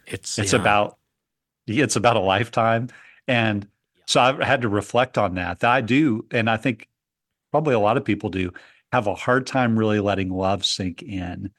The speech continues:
Speaker 2: And in this post, what I try to do is, a-, again, just be a bit authentic and real, but to say we've got to, s-, in some way,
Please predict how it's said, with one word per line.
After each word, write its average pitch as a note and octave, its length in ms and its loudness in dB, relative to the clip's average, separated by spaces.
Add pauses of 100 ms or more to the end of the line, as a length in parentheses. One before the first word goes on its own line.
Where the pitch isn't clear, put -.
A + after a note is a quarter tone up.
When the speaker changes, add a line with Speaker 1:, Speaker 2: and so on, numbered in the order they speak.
(500)
Speaker 2:
And G#2 440 0 (340)
in D#3 180 4
this E3 180 2
post, A#2+ 440 2
what A#2 120 2
I G#2+ 100 2
try B2+ 260 0
to B2 80 2
do G#2+ 160 0
is, G2 100 -2
a-, G#2+ 80 -4
again, G#2+ 540 -2
just G#2 220 -4 (280)
be A#2+ 140 4
a G#2+ 60 0
bit G#2 300 -2 (320)
authentic G#2+ 640 0
and F#2+ 200 -4
real, G#2 480 0 (400)
but A#2+ 140 -2
to B2+ 80 0
say A#2 220 2 (140)
we've A#2+ 300 0
got - 260 2
to, A#2 100 0
s-, - 220 -2
in G#2+ 160 -2
some C#3 360 0
way, F#2+ 520 -2